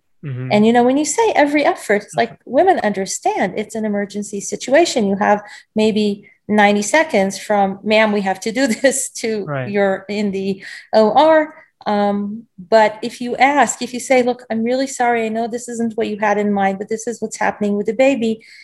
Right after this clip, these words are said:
Speaker 2: We would like to deliver him or her now with surgery, cesarean. Is that okay with you?"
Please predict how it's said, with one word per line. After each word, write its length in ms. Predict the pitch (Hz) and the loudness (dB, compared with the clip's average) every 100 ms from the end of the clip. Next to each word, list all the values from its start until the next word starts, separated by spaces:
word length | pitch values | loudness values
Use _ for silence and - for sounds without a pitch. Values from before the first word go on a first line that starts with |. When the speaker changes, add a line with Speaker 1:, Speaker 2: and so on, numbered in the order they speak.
| _ | _
Speaker 2:
We 140 | 233 226 | -2 0
would 160 | 226 | 2
like 280 | 208 196 196 | 2 2 2
to 100 | - | -2
deliver 420 | 196 202 202 196 196 | -2 0 0 0 -2
him 260 | 190 190 | 0 -2
or 180 | 185 180 | -4 -6
her 180 | 190 196 | -4 -2
now 420 | 190 175 170 175 _ _ _ _ _ | -2 -4 -6 -8 _ _ _ _ _
with 320 | 196 196 196 - | -4 0 0 -4
surgery, 540 | - 185 170 175 175 | -2 -2 -2 -6 -10
cesarean. 580 | 175 190 180 175 170 170 | -10 -8 -2 0 0 -4
Is 120 | 185 | -2
that 180 | 190 196 185 | 4 4 4
okay 280 | 185 175 165 | 0 -4 -4
with 120 | 156 - | -8 -18
you?" 120 | 156 | -20